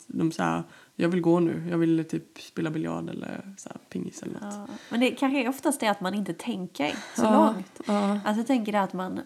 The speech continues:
Speaker 2: om man är, sitter i ett gäng då, som sagt, kommer tillbaka till det. Man
Speaker 1: Mm.
Speaker 2: sitter och trackar lite, retas lite,
Speaker 1: Mm.
Speaker 2: men det här börjar spåra ut.
Speaker 1: Mm.
Speaker 2: Eh,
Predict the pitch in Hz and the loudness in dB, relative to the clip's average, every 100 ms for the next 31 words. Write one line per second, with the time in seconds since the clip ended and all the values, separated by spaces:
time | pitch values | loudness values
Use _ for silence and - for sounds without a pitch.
0 | - - 180 175 170 - - - - - | -8 -6 -4 -4 -4 -6 -10 -14 -20 -12
1 | - 175 160 156 - 147 160 156 151 - | -8 -4 -4 -4 -6 -4 -4 -4 -6 -4
2 | 185 170 165 160 160 185 175 - - - | -4 -2 0 0 -2 -4 -4 -8 -8 -2
3 | 196 190 165 165 - 170 - 156 160 - | 2 4 2 0 -4 -6 -4 -4 -4 -2
4 | 160 160 - 165 123 165 196 196 165 - | -2 -2 -4 -6 -2 0 2 2 0 -6
5 | - - 170 170 156 160 160 165 160 - | -20 -8 -2 0 2 2 2 0 -2 -4
6 | 170 165 - 359 - - 196 196 196 - | -4 -4 -2 0 -2 0 0 0 -2 -10
7 | - - - _ _ _ 196 190 190 - | -20 -20 -20 _ _ _ -6 -4 -6 -6
8 | - - - 320 | -8 -10 -12 -16